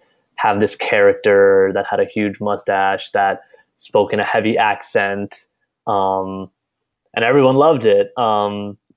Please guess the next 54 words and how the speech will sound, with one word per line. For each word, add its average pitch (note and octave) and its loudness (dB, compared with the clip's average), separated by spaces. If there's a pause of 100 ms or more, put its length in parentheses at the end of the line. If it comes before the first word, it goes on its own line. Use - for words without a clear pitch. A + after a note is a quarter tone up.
(400)
and G#2 -8
then G#2 -4
I G#2 -4
remember A2 -2
my G2+ -6
brother, G#2+ 2
he G#2+ -4
saw C3 0
it G#2+ -4
and - -12
he A2 -4
was G#2+ -2
like, G#2 -2
"What, G2 -14
like, - -20 (120)
what C3+ -6
are D#3 -6
you A#2 -6 (120)
doing? B2+ 0
Like, G2+ -4 (160)
<laughs> - -20
you C3+ 0
know, B2 4
you're B2+ 2
just," B2 0 (320)
it's C#3 -2
like, C3+ 4
it's, C3+ 0
it, E3 2
it's D#3 2
not D#3+ 0
like B2+ 2
I A2+ 4
was, G#2+ 0
like, G#2 -4
making G#2 -6
money D#3 0
or A#2+ 2
anything, G#2+ -2
but G#2 -2
it G#2+ 2
was G#2 0
just, - -4 (480)
he B2+ -6
was A2+ -4
like, A2 -2
"You're G#2+ -4
being B2 -2
a G#2+ -2
total A2 -2
sellout B2 0
right G#2 0
now G2+ -4
by, G2 -2